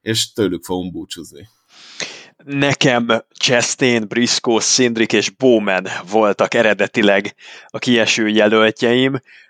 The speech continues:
Speaker 2: Úgy néz ki, hogy Bowmannel nagyon befürdök. Chastain szerintem Bristolban, ö, könnyedén áldozatává válhat saját korábbi tetteinek, tehát én még Chastainnek a kiesését azt, ö,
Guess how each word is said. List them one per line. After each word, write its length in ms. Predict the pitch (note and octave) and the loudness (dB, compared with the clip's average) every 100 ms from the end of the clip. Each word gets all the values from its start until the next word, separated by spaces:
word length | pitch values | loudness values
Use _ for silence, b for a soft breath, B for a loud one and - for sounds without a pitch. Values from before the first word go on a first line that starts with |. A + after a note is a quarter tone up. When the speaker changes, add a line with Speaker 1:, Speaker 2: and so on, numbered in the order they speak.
| b _ | b _
Speaker 2:
Úgy 200 | - E3 | -4 -2
néz 240 | D3+ C#3+ - | 2 2 2
ki, 140 | D#3 | 0
hogy 280 | A#2 A#2+ G#2+ | 2 2 2
Bowmannel 720 | C3+ C#3+ C3+ B2+ A#2+ A#2 G#2+ | -2 0 2 0 0 0 0
nagyon 400 | G#2 A2+ A#2+ B2+ | 2 0 2 0
befürdök. 760 | B2 B2 - C#3+ C3+ C#3+ D#3 - b b | 2 0 0 0 2 4 4 0 b b
Chastain 600 | - D#3+ C3+ - C#3 B2 | 0 0 0 2 2 2
szerintem 920 | A#2+ - C#3+ C#3 C3+ A2+ A#2+ G#2+ G#2+ - _ _ _ | 0 2 2 4 0 0 0 0 -4 -10 _ _ _
Bristolban, 1000 | - C3+ - - A#2 G#2+ G2+ G#2 G2+ G2+ B B B B B B _ G#1+ | 0 0 2 2 2 2 2 0 0 -4 B B B B B B _ -12
ö, 380 | A#1 D#2+ G#2 G#2+ - | -8 -4 -2 -2 -2
könnyedén 760 | C3 B2+ B2+ A#2+ B2 A#2+ B2 A2+ | 0 2 2 2 4 2 0 -4
áldozatává 920 | - A#2 A#2 B2 B2 - A#2 A2+ A2 | -2 0 0 0 0 0 0 0 0
válhat 460 | G#2+ A2 G#2+ A2 - | 2 2 2 0 -4
saját 440 | - A#2 A#2 G#2 | -4 -2 0 -2
korábbi 460 | - A2+ G#2+ G#2 A#2 | -2 0 2 0 -4
tetteinek, 720 | - A2 - B2+ B2 B2 D3 | -2 -4 0 0 2 2 0
tehát 380 | - G2+ G#2+ - | 0 -2 -2 0
én 120 | A2 | 0
még 180 | A2 G#2 | 0 -2
Chastainnek 680 | - C3+ B2+ - A#2 G#2+ G2+ | 0 0 0 0 0 0 -4
a 60 | |
kiesését 960 | G#2+ - C3 A2+ - A2 G2+ A#2 A2 - | -4 2 2 2 0 0 0 0 0 2
azt, 360 | G#2 - - | -2 -2 -4
ö, 160 | A#2 G#2+ | 0 0